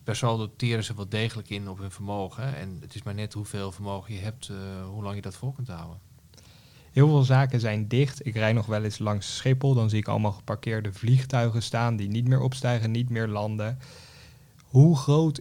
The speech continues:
Speaker 2: is ongeveer de schade voor de economie op dit moment? Is dat te zeggen?
Speaker 1: Nou, er zijn in ieder geval slimme mensen die een poging hebben gewaagd, eh,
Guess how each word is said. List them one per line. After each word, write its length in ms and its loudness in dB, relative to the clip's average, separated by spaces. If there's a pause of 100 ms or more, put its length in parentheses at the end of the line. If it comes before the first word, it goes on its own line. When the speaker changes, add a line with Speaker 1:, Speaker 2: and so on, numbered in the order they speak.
Speaker 2:
is 260 0
ongeveer 480 4
de 80 0
schade 480 0
voor 180 2
de 80 -2
economie 540 4
op 140 -6
dit 180 -4
moment? 420 -2
Is 100 -2
dat 160 -4
te 120 -4
zeggen? 560 -2 (880)
Speaker 1:
Nou, 360 2
er 60 4
zijn 140 2
in 60 -2
ieder 140 0
geval 160 0
slimme 260 2
mensen 300 4
die 100 4
een 220 -2
poging 320 4
hebben 180 6
gewaagd, 600 -4
eh, 80 -4